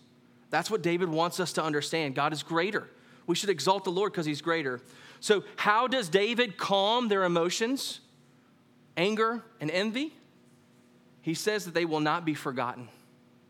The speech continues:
for their faithfulness. Y'all, they're not gonna be forgotten for their faithfulness because their God is faithful to them and he is great.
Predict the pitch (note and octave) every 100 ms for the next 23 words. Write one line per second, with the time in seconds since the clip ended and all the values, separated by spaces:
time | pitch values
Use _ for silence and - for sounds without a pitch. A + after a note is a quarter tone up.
0 | _ _ _ _ - D#3 C3 B2+ C3 B2
1 | A#2 A#2 B2 - - - _ - _ _
2 | _ _ _ _ - C3+ D#3 D#3 - _
3 | _ - - - - _ - _ - C3
4 | C3+ C#3 C#3+ C#3 - B2+ B2 A#2+ A#2 A2+
5 | - - _ _ _ _ _ - C3 A#2
6 | A2+ B2+ A#2 A#2+ A2 A2+ - - - -
7 | - - - - - - C3+ C#3 C3+ D3
8 | B2+ C#3+ E3 E3 - - - A#2 - -
9 | C#3+ C#3+ D#3+ D#3+ C#3+ C#3 C#3 C#3 C#3+ -
10 | - - - A#2 B2 A2+ - A#2+ A#2 G#2